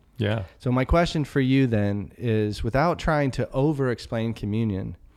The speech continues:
Speaker 2: can we just get a baseline for what is this practice and what does it mean? Like, I want a baseline. So you named a lot of really big things. There's a lot of places this could go, but let's just give us a starting point, John. What does this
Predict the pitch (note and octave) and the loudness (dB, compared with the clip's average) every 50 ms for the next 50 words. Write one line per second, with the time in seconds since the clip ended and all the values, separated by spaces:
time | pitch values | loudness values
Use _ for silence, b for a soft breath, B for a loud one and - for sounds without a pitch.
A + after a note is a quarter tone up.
0 | b b b b b b b - - B2+ C3+ D#3+ F3+ G#3+ A3 - - A#3 F#3+ C3+ | b b b b b b b -2 0 2 2 2 0 0 -4 -4 -2 -2 -2 -2
1 | A2 G2 A2+ A2+ C3 - - - A2+ G#2 F#2+ G2 G2 F#2+ - - - B2 A#2+ A#2+ | 0 0 0 2 2 0 0 0 0 0 0 0 -2 -4 -6 -4 -2 -2 -2 0
2 | C3 G3 G#3 - F#3+ F3+ D#3+ C3 A#2 G#2+ - - - C3 B2+ C3+ - - E2+ E2+ | -2 -2 -2 -2 -4 -4 -2 -2 -2 -2 0 0 2 2 2 0 -2 -6 -6 -4
3 | - G#2 G2 G2 G2 F#2+ F#2+ G2 G2 G#2 A#2 C#3 A2+ G2 F#2+ - b b b b | -4 -2 -2 -2 -2 -2 -2 -4 -4 -4 -6 -6 -8 -10 -12 -16 b b b b
4 | b b b b b b b b b b b b b b b - B2 B2 - - | b b b b b b b b b b b b b b b -4 -4 -4 -2 -2
5 | A2+ C3+ F3 G#3 G3 D#3 - - F3 E3 - - - G#2 F#2 F2 G2 F#2+ - A2+ | 0 0 2 0 0 0 2 4 4 4 4 2 -2 -4 -4 -4 -6 -8 -4 -2
6 | C3 E3 F#3 F3+ F#3 F#3 F3 E3 - C#3+ A2 G#2+ B2 C3+ C3+ C3 A#2+ B2 C#3 D3+ | 0 2 4 4 4 4 4 2 2 2 4 4 4 4 4 4 4 6 4 6
7 | D#3 D#3+ C#3+ A#2 - D3 D3 C#3+ C3+ C3 B2 - - - _ _ _ - - D3+ | 6 4 2 4 4 4 4 4 2 -2 -6 -14 -20 -20 _ _ _ -2 0 2
8 | C3+ A#2+ A2 G2+ F#2+ G2+ G2+ A2 A2 A2+ A2+ B2+ C#3 C#3 - D3+ C3+ - C#3 B2+ | 2 2 2 0 -2 -2 -2 0 2 2 4 4 2 2 2 0 0 -2 -4 -2
9 | C3+ B2+ - - - - C#3 B2 A#2 A2 G2 F#2+ F2+ - A2+ C#3+ - G#3+ G3 - | -2 -2 -2 -4 -4 -6 -4 -2 0 -2 -2 -2 -2 -4 -4 -4 -4 -4 -6 -2
10 | - F3 F3+ G#3+ G3+ - - D#3 - - - - G#2+ G2 F#2+ E2+ E2 D#2 - - | 0 0 0 0 -2 -4 -6 -6 -6 -6 -4 -2 -2 -2 -2 -2 -4 -6 -6 -8
11 | - - - - - F2 - - - A#2 B2 B2 A#2+ A#2+ A2 - - - | -8 -10 -12 -10 -10 -10 -10 -8 -10 -8 -6 -6 -6 -6 -6 -6 -8 -12